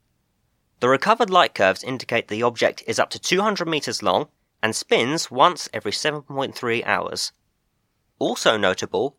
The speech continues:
is the asteroid's high aspect ratio. It is up to ten times longer than it is wide,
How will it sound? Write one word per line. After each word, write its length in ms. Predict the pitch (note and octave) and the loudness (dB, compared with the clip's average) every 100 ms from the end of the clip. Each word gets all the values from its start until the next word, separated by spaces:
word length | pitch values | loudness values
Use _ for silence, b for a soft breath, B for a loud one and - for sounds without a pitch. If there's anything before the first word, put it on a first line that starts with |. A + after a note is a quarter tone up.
| - | -8
is 120 | G#2+ | -8
the 120 | G2 | -2
asteroid's 580 | C3+ - - A#2+ A#2 - | -2 -2 -6 -4 -4 -4
high 240 | C#3+ D#3+ | -4 -2
aspect 500 | D3 D3+ - - - | -2 -4 -6 -12 -6
ratio. 420 | A2 - - F2+ - _ _ _ _ _ - | -4 -4 -4 -4 -6 _ _ _ _ _ -8
It 100 | A2+ | -4
is 140 | A#2+ | 0
up 100 | C#3+ | -2
to 80 | - | -2
ten 320 | - G3 G#3+ | -8 -4 -4
times 380 | F#3+ F#3+ D#3 - | -2 0 0 -2
longer 560 | C#3 F#3+ A3+ D3 F2+ G#2 _ | -2 0 0 -2 -4 -6 _
than 140 | - A#2+ | -4 -2
it 140 | C3+ | 0
is 180 | G2 F2+ | -2 -2
wide, 460 | G#2 D3+ G2+ F2+ | 0 0 2 -2